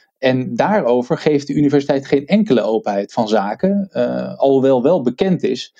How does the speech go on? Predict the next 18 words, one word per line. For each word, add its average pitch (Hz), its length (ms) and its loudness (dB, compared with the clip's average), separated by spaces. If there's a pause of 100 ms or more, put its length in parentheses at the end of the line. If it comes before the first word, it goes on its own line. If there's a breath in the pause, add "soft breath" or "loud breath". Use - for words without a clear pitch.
(200 loud breath)
Dus 113 160 -2
dat 156 180 0
daar, 117 260 0
eh, 135 280 -2
ja, 123 260 -2
eh, 127 280 -2
veel 151 340 2
onderzoek 135 520 0
wordt 139 220 2
gedaan 135 500 0
in 127 160 -2
opdracht 127 500 0
van 123 200 -2
de 120 80 0
industrie. 113 560 0
En 185 100 2
ook 165 120 2
specifiek 165 600 -2